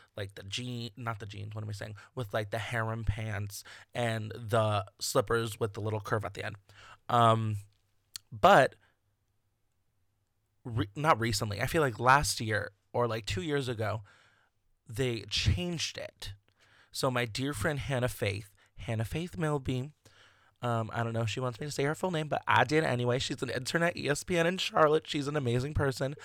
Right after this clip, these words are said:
Um, but my dear friend Hannah Faith is in love with Jasmine. So when she found out that she was livid, she was so mad that she probably, she probably cried. Um,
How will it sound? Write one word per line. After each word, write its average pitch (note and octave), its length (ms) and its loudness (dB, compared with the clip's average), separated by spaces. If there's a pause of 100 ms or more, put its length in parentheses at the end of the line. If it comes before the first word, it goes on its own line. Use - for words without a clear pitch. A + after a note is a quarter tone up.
(360)
Um, B2+ 400 2
but A#2 140 2
my B2 100 0
dear A#2+ 240 2
friend D#3 240 0
Hannah B2 240 2
Faith G#2 380 2
is A#2 100 0
in A#2 120 -2
love A2 180 4
with C#3 100 -2
Jasmine. G#2+ 560 -2 (560)
So B2+ 220 4
when B2 160 4
she C3 160 2
found B2 320 2
out F3 240 2
that G#2+ 320 4 (160)
she - 180 -4
was A2+ 260 -2
livid, C3+ 360 2 (280)
she - 140 -8
was A#2+ 160 0
so - 180 0
mad A2 200 -2
that - 160 -4
she A#2+ 100 -2
probably, G#2 440 -2 (120)
she - 160 -6
probably G#2+ 400 -2
cried. - 340 -4 (460)
Um, A2+ 380 0